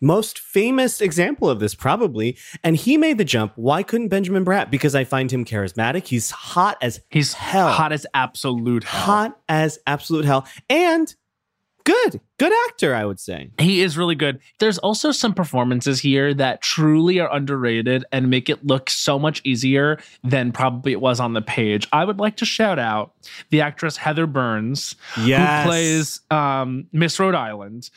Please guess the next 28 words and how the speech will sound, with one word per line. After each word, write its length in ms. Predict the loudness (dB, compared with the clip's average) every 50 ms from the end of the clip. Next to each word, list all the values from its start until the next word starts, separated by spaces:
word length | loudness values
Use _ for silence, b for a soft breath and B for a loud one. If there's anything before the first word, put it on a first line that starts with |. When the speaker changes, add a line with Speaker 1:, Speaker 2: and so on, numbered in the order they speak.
| B B B B
Speaker 2:
who 300 | 2 2 4 2 0 -2 -4 -4
gives 280 | -2 0 0 2 2 0
a 60 | 0
comedic 400 | 0 2 2 4 4 2 0 -2
tour 160 | -2 -4 -2 -4
de 60 | -4
force 280 | -2 -2 -2 -2 -2
in 80 | -4 -4
this 160 | -6 -6 -4
film. 320 | -2 -2 -2 0 -2 -4 -4
Speaker 1:
She 240 | -2 0 2 2 2
really 280 | 2 2 2 2 2
does. 260 | 2 2 0 0 -2 b b b b _
I 260 | 0 0 0 -2 -4
think 460 | -6 -6 -6 -4 -4 -4 -6 -10 _ _ _ _ _
an 240 | -4 -2 -2 -2 0
award-winning 920 | 0 0 0 2 2 2 2 4 2 2 0 0 0 0 0 0 -2 -2 -4
supporting 640 | -8 -10 -8 -6 -6 -4 -4 -4 -6 -6 -8 -10 -14 _ _ _ _ _ _ _ _ _ _ _ _ _
performance 640 | -12 -12 -10 -10 -12 -12 -12 -14 -16 -16 -16 -16 -16 B B B -4 0
Speaker 2:
A 20 |
Speaker 1:
that 180 | 2 2 4 4
if, 120 | 2 0 2
if, 220 | 0 0 0 0
Speaker 2:
hundred 160 | -4 -8 -8
percent. 320 | -6 0 2 2 2 2 0
Speaker 1:
if 80 | -4 -2
given 360 | 0 0 0 2 0 0 0
today 600 | 0 0 0 2 2 0 0 -2 -4 -4 -6